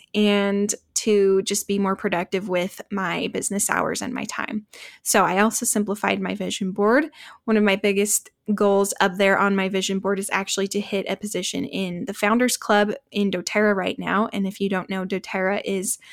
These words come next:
a health and wellness company that I work part-time for. I'm an affiliate for, I'm an advocate for,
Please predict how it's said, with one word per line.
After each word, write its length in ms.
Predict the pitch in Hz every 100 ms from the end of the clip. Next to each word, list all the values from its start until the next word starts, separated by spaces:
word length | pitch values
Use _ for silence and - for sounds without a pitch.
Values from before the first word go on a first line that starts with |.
| - - _
a 40 | 202
health 220 | 208 208
and 120 | 214
wellness 300 | 190 196 202
company 360 | - 202 208 196
that 160 | 190 -
I 180 | 185 185
work 260 | 202 -
part-time 460 | - - - 214 262
for. 420 | - 262 262 254
I'm 100 | 196
an 80 | 175
affiliate 460 | 196 - 254 247
for, 340 | - 220 208 -
I'm 140 | 190
an 100 | 180 -
advocate 480 | 202 220 214 233
for, 540 | - 220 214 208 202